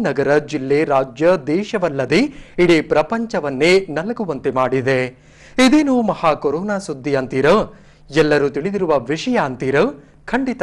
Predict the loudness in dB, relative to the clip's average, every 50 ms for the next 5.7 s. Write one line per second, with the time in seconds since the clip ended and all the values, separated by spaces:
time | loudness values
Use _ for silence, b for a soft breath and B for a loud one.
0 | -4 -2 -2 -2 -2 -2 -2 -4 -2 -2 -4 -4 -6 -8 b b b b b b
1 | 2 2 2 2 0 -2 -2 -4 -2 -2 -4 -2 -4 -4 -2 -4 -4 -4 -2 -2
2 | -2 -2 -4 -6 -8 -8 -6 -6 -4 -4 -4 -4 -4 -2 -2 -4 -4 -2 -2 -4
3 | -4 -6 -8 B B B B B B B B 4 4 4 4 4 2 2 2 2
4 | -2 -2 -2 -2 -4 -2 -2 -4 -4 -4 -4 -4 -4 -6 -8 -8 -4 -2 0 0
5 | 0 -2 -4 -4 -4 -4 -2 -2 -4 -4 -2 -4 -4 -4